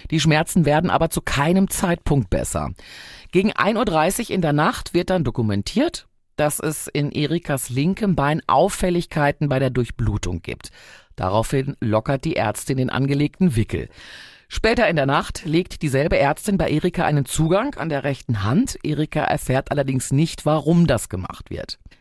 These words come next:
Die nächsten Stunden in dieser Nacht sind quälend für Erika.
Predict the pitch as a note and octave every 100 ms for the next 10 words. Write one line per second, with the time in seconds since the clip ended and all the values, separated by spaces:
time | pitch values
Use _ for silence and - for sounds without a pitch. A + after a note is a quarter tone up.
0 | - E3 F#3 - A#3+ - A3+ G3 F#3+ F3+
1 | F3 E3+ G3 - F3 F3+ - A#2 A#2 G#2+
2 | F#2+ F2 G2+ D#2 F2 F2+ - E2+